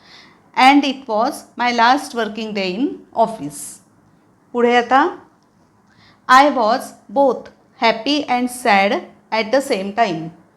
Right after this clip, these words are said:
I was मी होते किंवा मी होतो,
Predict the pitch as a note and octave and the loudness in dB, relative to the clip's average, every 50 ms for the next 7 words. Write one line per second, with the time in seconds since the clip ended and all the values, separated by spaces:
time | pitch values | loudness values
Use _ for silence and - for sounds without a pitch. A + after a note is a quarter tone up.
0 | _ _ _ _ _ _ - B3 B3 B3 A#3+ A3 B3 B3 C#4+ F#4+ F#4 - - _ | _ _ _ _ _ _ 2 2 2 2 2 0 0 0 0 -2 -4 -10 -18 _
1 | _ - A#3 C4 C4+ C4+ A#3 A3+ G3+ G#3 - G#3+ A#3 C4+ G4 - - - _ _ | _ -10 -6 -4 -4 -2 -2 -4 -4 -4 -4 -4 -2 -2 -4 -6 -10 -18 _ _
2 | - A3+ A3+ A#3+ A#3+ A#3+ C4 C4 B3+ C4+ B3+ A#3+ - G3+ D#3+ D3+ - | -10 -4 -2 -2 -2 0 -2 -2 0 -2 -2 -2 -2 -6 -6 -6 -8